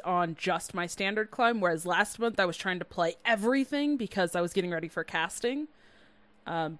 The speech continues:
but in terms of just the nerfs as well, like, uh, I, I do better when things are a little bit more stable. I've talked about that a lot, and I feel like things are a little bit more stable right now, not changing constantly since we've had the nerfs.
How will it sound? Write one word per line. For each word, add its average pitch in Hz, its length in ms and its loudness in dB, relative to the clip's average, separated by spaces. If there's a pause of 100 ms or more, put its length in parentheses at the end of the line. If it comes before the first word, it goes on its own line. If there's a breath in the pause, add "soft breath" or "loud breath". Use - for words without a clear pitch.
(140)
but 185 260 4
in 190 120 -2
terms 208 240 -2
of 196 100 -6
just 202 220 0
the 185 80 -2
nerfs 175 500 -4
as 165 160 -8
well, 170 260 0
like, 180 380 -4 (800 soft breath)
uh, 156 340 0 (120)
I, 175 220 -2 (640)
I 220 200 6
do 302 260 0
better 208 360 4
when 202 180 -2
things 196 240 -6
are 196 80 2
a 175 60 2
little 180 180 -2
bit 202 260 0
more 196 260 0
stable. 170 520 -2
I've 170 140 -4
talked 170 240 -4
about 170 180 -2
that 180 140 -2
a 180 40 0
lot, 165 420 2
and 170 120 -6
I 170 100 -4
feel 220 320 0
like 208 200 4
things 190 260 -6
are 170 100 -4
a 160 80 -4
little 180 220 -2
bit 175 240 -4
more 165 300 -4
stable 170 440 -4
right 170 220 -4
now, 160 200 -4
not 165 280 -2
changing 170 680 -6
constantly 165 640 -8
since 165 340 -12
we've 160 140 -8
had 165 180 -4
the 160 80 -10
nerfs. 165 500 -10